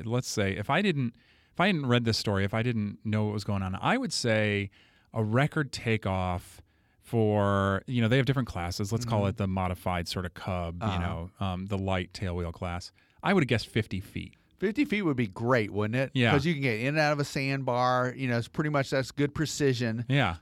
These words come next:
Speaker 2: And if you're, and you're an instructor, if you're getting your student to land within a certain amount of distance, or you want to touch down a certain spot.
Speaker 1: Yeah.
Speaker 2: I mean, I, you know, that's good, good give and take.
Speaker 1: Yeah.
Speaker 2: So how about Frank Knapp <laughs> in a modified Piper Cub, eleven feet?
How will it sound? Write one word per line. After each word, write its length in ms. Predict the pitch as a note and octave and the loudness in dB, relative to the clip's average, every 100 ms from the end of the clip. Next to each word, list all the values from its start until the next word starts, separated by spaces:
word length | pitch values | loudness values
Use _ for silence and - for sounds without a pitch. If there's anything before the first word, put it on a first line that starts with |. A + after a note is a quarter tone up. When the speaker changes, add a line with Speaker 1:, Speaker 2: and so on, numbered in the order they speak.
| - | -2
Speaker 2:
And 160 | C3 | 0
if 100 | B2 | 2
you're, 200 | C#3 D#3 | 2 2
and 200 | C3+ C3 | 2 0
you're 260 | C3 C3 E3 | 0 4 4
an 60 | |
instructor, 560 | G3 E3+ D3 A#2 - C3 | 2 0 2 2 2 -2
if 100 | C3 | 0
you're 240 | C3+ D3+ | 2 2
getting 300 | C#3 C#3 C#3 | 0 -2 -2
your 80 | C#3 | -2
student 480 | C3 - C#3+ C3 B2 | -4 -2 0 0 -2
to 260 | C3+ B2 A#2 | -2 -2 0
land 280 | B2 B2 B2+ | 0 0 0
within 280 | B2+ B2+ A#2 | 0 0 -2
a 60 | |
certain 280 | - C#3 A2+ | -2 -2 -2
amount 420 | A2+ A#2 A#2 A2 _ - | -2 0 0 -2 _ -14
of 180 | A2+ G#2+ | -14 -4
distance, 420 | C3 C#3 D3 B2+ | 0 0 -2 0
or 160 | B2+ A#2+ - - | 0 0 -4 -2
you 100 | G3 | 2
want 140 | F#3+ | 4
to 120 | C#3+ | 2
touch 200 | - D3 | 2 0
down 180 | E3 D3 | 2 0
a 60 | A#2+ | 0
certain 320 | D3 A2 A2 | -2 -4 -6
spot. 420 | - - G2+ F#2 - | -6 0 0 0 0
Speaker 1:
Yeah. 220 | D#3+ A2 F2 - | 2 2 0 -2
Speaker 2:
I 40 | |
mean, 120 | C3 | 0
I, 180 | C3 C#3+ | 0 0
you 100 | C#3 | 0
know, 80 | A#2 | 0
that's 200 | C3 - | 0 -2
good, 460 | C#3+ B2 A#2+ B2 A#2 | -10 -10 -2 -2 0
good 200 | B2+ A2 | -2 0
give 160 | A#2+ | -2
and 100 | A2 G#2+ | -2 -4
take. 280 | G#2+ E2+ - | -4 -4 0
Speaker 1:
Yeah. 260 | A#2+ G2+ F2 | 2 2 0
Speaker 2:
So 100 | C3 | -2
how 140 | D3 | 2
about 260 | F#3 F3 C#3 | 4 4 2
Frank 400 | - D#3+ F3+ F#3+ | -2 0 0 -2
Knapp 420 | D3+ C#3 C#3+ D3 | -2 2 2 0
<laughs> 140 | D3 D#3 | -2 0
in 100 | C3+ | 0
a 60 | |
modified 720 | C3 C#3 D3 - C#3 E3 D#3 - - B3+ G3+ - | 2 2 2 0 -2 -2 -2 -6 -16 -16 -16 -4
Piper 540 | D#3+ D#3 D#3+ E3 D3 | 2 4 4 4 2
Cub, 560 | C#3+ E3 C#3+ B2+ B2 A#2+ - _ _ _ - | 2 2 4 4 2 0 -12 _ _ _ -4
eleven 360 | B2 C3 B2 | 2 2 2
feet? 340 | A#2 A#2 G2 | -2 -2 -2